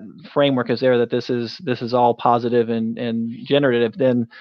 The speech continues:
yeah, I mean, you can, that's one of the feed-, the consistent feedback points for graduates is that that soft skill training, uh, really helped them identify the ways that their decision-making had been changed by the circumstances they'd been forced to live in,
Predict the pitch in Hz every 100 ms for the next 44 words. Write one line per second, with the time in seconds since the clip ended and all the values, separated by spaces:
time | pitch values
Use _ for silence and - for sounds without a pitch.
0 | - - - - 147 135 135 139 151 139
1 | 151 151 139 160 156 131 - 143 127 123
2 | 131 139 131 127 113 135 123 120 117 131
3 | 120 113 120 110 117 117 117 - 113 113
4 | 113 127 113 - 113 - 113 - 117 117
5 | 113 113 _ _ _ 131 - 123 123 123
6 | 120 123 - 120 113 113 123 131 120 -
7 | 113 113 113 110 113 117 113 110 113 113
8 | 113 - _ 131 123 117 110 135 123 120
9 | 113 120 113 117 110 117 107 - 185 131
10 | 113 113 - _ - - _ - 123 120
11 | 117 - 131 123 - 117 120 113 120 117
12 | - 120 117 - 117 131 160 175